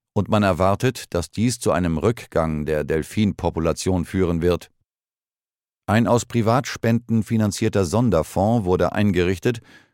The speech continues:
um schadstofffreie Fortpflanzungsgebiete für Delfine zu schaffen. Welche Assoziationen hat das in Ihnen ausgelöst?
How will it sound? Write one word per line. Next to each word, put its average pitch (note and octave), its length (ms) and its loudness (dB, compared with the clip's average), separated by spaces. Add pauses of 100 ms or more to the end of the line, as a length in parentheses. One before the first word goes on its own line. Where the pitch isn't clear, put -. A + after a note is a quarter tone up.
(180)
um F#2+ 160 0
schadstofffreie G#2+ 1000 0
Fortpflanzungsgebiete F#2+ 1300 -2
für F2+ 120 -4
Delfine E2+ 560 -2
zu - 120 -4
schaffen. C#2 440 -8 (1120)
Welche D3+ 500 2
Assoziationen A#2 1120 0
hat E2+ 120 -4
das F2+ 140 -2
in F2+ 100 0
Ihnen F2 240 0
ausgelöst? F2+ 640 0